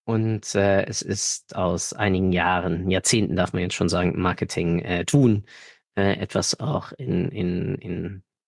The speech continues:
Wissenschaftstheorie und Pra-, Wissenschaftspraxis und damit Statistik, äh, fundiert.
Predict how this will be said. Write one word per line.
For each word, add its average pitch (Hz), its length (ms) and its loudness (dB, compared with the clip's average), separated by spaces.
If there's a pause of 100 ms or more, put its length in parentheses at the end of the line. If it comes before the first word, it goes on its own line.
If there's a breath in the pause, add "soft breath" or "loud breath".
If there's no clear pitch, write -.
(220)
Wissenschaftstheorie 113 1160 4
und 135 300 4
Pra-, 107 260 0
Wissenschaftspraxis - 1300 0 (540 loud breath)
und 101 80 2
damit 95 180 2
Statistik, - 880 0 (100)
äh, 85 420 4
fundiert. 82 460 0